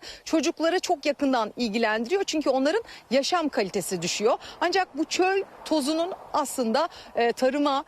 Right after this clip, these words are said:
çok büyük bir katkısı var. İklim bilim uzmanı Profesör Doktor Doğan Yaşar yanımızda. Hemen soracağız. Çünkü,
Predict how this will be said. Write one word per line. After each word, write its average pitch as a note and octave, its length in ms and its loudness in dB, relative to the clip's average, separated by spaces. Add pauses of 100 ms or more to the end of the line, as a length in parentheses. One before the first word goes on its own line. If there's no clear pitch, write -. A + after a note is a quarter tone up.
(120)
çok - 260 -2
büyük C#4 220 -2
bir D4 100 0
katkısı B3+ 560 -2
var. G3+ 180 2
İklim G4 280 0
bilim F4 180 2
uzmanı C#4+ 460 2
Profesör D4 480 0
Doktor C4+ 380 0
Doğan C4 300 2
Yaşar B3 360 2
yanımızda. B3+ 640 0 (300)
Hemen E4 320 2
soracağız. C4+ 680 0
Çünkü, F4 500 0